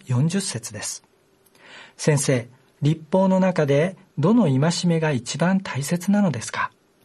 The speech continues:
イエスは言われた。「心を尽くし、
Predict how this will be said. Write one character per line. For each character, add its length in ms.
イ 80
エ 60
ス 160
は 100
言 120
わ 100
れ 100
た。 240
「心 340
を 60
尽 160
く 80
し、 340